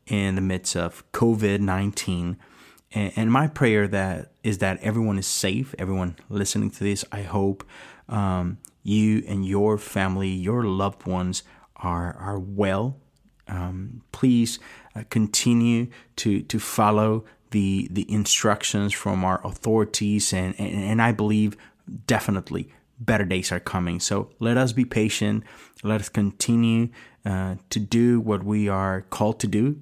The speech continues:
in this time. And, and don't forget that even though, uh, we are still, um, kinda like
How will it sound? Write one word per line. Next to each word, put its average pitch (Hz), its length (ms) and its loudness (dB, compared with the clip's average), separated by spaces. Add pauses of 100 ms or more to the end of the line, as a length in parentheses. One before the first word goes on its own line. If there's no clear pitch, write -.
in 123 140 0
this 123 180 -2
time. 135 480 0 (460)
And, 98 380 0
and 101 120 0
don't 101 100 0
forget 104 440 -4 (380)
that - 280 -6
even 117 520 4
though, 95 380 0 (260)
uh, 92 220 -4
we 101 220 -2
are 87 140 -2
still, 110 640 0 (720)
um, 95 540 -2 (440)
kinda 107 160 -2
like 87 300 -4